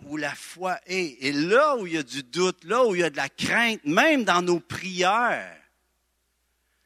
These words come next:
c'est pas que Dieu n'agit pas, mais Dieu peut pas répondre de la même façon. Et l'autre chose qui se passe, c'est que l'ennemi le voit, ça. Ça fait-tu du sens ?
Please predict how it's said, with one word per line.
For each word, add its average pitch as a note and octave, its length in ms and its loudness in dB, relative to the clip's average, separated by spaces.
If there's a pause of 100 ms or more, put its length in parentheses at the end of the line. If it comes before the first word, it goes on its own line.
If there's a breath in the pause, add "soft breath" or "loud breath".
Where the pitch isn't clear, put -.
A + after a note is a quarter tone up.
(400)
c'est - 360 -8
pas A3+ 140 0
que D#3 440 0
Dieu F#3+ 300 -6
n'agit F3 380 -4
pas, G#3+ 360 2
mais C3 180 -6
Dieu C#3+ 220 -10
peut D3 120 -16
pas F#3 200 -2
répondre F3+ 420 -4
de D#3 60 -12
la C#3+ 100 -4
même D3+ 220 -6
façon. D3+ 680 -6 (500 soft breath)
Et A#2+ 140 -6
l'autre C#3+ 240 -2
chose G3+ 260 -2
qui C3+ 100 -12
se - 100 -10
passe, E3+ 400 -4
c'est - 180 -10
que - 100 -8
l'ennemi C#3 580 -4
le B2+ 120 -4
voit, G#2+ 440 -14
ça. - 200 -16 (3750)
Ça G#2+ 120 -14
fait-tu A2+ 300 -10
du A2 80 -14
sens ? E3+ 540 -6